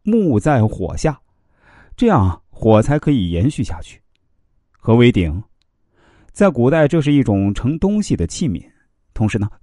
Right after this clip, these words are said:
鼎也象征权力。这卦告诉我们的就是该如何管理企业。想要将一个公司运营下去，就相当于将鼎内的食物煮熟，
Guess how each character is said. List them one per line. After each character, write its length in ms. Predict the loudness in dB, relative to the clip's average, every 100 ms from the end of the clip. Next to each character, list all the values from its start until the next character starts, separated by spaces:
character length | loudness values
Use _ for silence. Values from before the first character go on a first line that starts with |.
| 0
鼎 280 | 2 4 2
也 180 | 0
象 240 | 0 0 0
征 160 | -2
权 280 | -2 -4 -4
力。 140 | -6 -10 _ _ _ _ _ -4
这 120 | -2
卦 160 | 0 2
告 180 | 0 0
诉 100 | -2
我 120 | -2
们 100 | -2
的 260 | -2 -2 -6
就 120 | -8
是 200 | -6 -6
该 240 | -2 -2 -4 -14 -4
如 200 | 0 2
何 180 | 2
管 220 | 2 2 0
理 140 | -4
企 220 | -6 -14
业。 280 | -10 -10 -12 _ _ _ _ _ _ _ _ _ _ _ -10
想 340 | 2 4 4
要 180 | 2 0
将 220 | 0 0
一 160 | -2 0
个 140 | -2
公 180 | -2 -6
司 160 | -6 -4
运 180 | 0
营 160 | 0 2
下 220 | 2 0
去， 340 | 0 -6 -8 -12 -8
就 240 | 0 0
相 220 | 2 0 0
当 160 | 0
于 120 | 0
将 240 | 0 0 0
鼎 220 | -2 -2
内 120 | 0 0
的 120 | -2
食 200 | -2 -4
物 240 | -2 -2
煮 240 | -4 -10 -10
熟， 340 | -8 -8